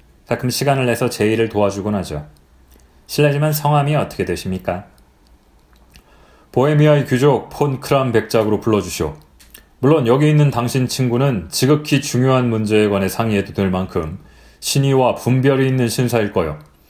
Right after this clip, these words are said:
하나 혹시라도 그렇지 않다면 당신과 독대해야겠소." 나는 자리에서 일어섰지만 홈즈는 내 팔을 잡고 도로 의자에 앉혔다.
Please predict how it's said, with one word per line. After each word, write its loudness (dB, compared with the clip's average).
하나 2
혹시라도 2
그렇지 0
않다면 -2
당신과 -2
독대해야겠소." 0
나는 0
자리에서 0
일어섰지만 -2
홈즈는 2
내 0
팔을 0
잡고 0
도로 0
의자에 -2
앉혔다. -8